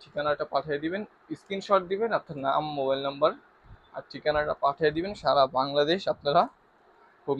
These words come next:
ডেলিভারি পেয়ে যাবেন। ঘরে বসে, অফিসে, আদালতে বসে হচ্ছে কি পার্সেল আমাদের কাছ থেকে সারা বাংলাদেশ ডেলিভারি নিয়ে নিতে পারবেন।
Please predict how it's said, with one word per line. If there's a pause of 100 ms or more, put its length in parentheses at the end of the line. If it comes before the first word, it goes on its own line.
(100)
ডেলিভারি
পেয়ে
যাবেন। (280)
ঘরে (120)
বসে, (220)
অফিসে,
আদালতে (120)
বসে
হচ্ছে
কি (640)
পার্সেল
আমাদের
কাছ (100)
থেকে (1200)
সারা (120)
বাংলাদেশ (100)
ডেলিভারি
নিয়ে
নিতে
পারবেন।